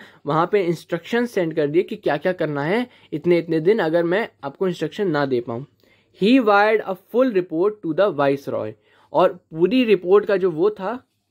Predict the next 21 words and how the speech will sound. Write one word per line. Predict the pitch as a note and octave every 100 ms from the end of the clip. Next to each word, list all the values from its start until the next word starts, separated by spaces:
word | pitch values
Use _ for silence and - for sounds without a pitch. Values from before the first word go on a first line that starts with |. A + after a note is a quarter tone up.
| -
पूरा | D#3+ F3+
उसका | F3+ F#3+
लेखा | D#3 D3 F#3+
जोखा | D#3+ C#3+ G3 A#3 - - -
उन्होंने | D#3+ D#3+ G3+ G#3+
वाइसरॉय | D3 D#3 G#3 F#3+ D3+ C3
को, | B2 F3 B3 _ _ D3
जो | C#3+
कि | F3
आप | E3
जानते | D3+ C#3 C#3
हैं | G3
उस | F3+ D#3+
समय | D#3+ D3+
के | D#3+
सबसे | F3+ - G#3+
हाईएस्ट | G3 C#3 C#3 E3 A3 G#3+
अथॉरिटी | E3 D#3 C#3+ C#3 C3+
होते | D3 C#3 C3+
हैं | C3 D#3
वाइसरॉय, | D3+ B2+ C3+ C3+ G3